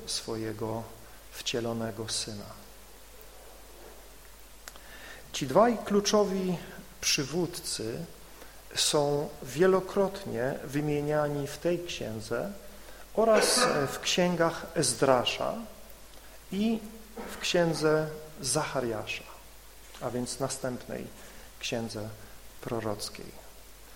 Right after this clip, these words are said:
I zachęcam was do przeczytania jeszcze raz później tej księgi Aggeusza po przeczytaniu pierwszych sześciu rozdziałów księgi,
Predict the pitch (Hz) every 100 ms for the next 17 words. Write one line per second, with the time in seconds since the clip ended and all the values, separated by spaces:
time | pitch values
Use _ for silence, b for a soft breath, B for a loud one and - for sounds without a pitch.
0 | B B B - 147 135 135 139 - -
1 | 135 143 165 175 170 143 123 123 127 -
2 | - 131 127 123 127 - - - - -
3 | 147 - 139 147 147 147 147 147 147 143
4 | 143 - - 123 120 117 123 - 123 -
5 | - 143 135 127 127 - 127 117 127 147
6 | 147 - 120 185 - - B B B B
7 | B B - - - - - - - -
8 | - - - - - 190 - 165 - 151
9 | 160 160 151 151 175 165 160 - 156 -
10 | - - 170 151 - - 135 131 127 113
11 | 135 131 123 123 - - - 131 127 117
12 | 120 117 123